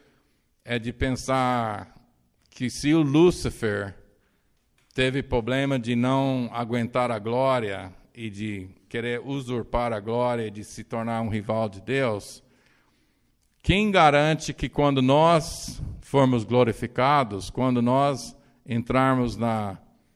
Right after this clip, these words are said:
na riqueza da herança, quem garante que nós também não vamos envaidecer?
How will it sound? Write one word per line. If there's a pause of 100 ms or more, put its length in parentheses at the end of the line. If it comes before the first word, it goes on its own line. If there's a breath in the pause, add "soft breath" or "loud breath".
(400)
na
riqueza
da
herança,
quem
garante
que
nós
também
não
vamos
envaidecer?